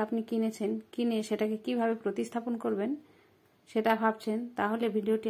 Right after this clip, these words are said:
আপনার জন্য। একটি লেবু গাছ এনে আপনি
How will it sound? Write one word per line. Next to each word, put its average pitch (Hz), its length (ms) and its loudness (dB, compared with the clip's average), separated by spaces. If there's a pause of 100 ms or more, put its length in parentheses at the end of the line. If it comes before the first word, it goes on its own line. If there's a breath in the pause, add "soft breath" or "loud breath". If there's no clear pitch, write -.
আপনার 208 300 -2
জন্য। 190 180 -2 (1040 soft breath)
একটি 240 220 -2 (100)
লেবু 233 220 6
গাছ 262 220 6
এনে 220 180 2 (260)
আপনি 233 180 -2